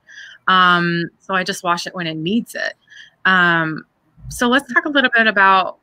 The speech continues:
uh, how to make your hair last, um, as far as what you can do on day one to ensure that, and also what you can do around, um, sleeping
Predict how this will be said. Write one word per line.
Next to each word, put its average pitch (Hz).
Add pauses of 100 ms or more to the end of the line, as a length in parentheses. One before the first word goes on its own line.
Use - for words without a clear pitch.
uh, 170
how 190
to 208
make 180
your 175
hair 175
last, 170 (400)
um, 185
as 208
far 196
as 180 (440)
what 220
you 240
can 226
do 208
on 180
day 175
one 175 (240)
to 330
ensure 330
that, 339
and 220
also 226
what 208
you 226
can 214
do 202 (500)
around, 185 (160)
um, 170 (1300)
sleeping 208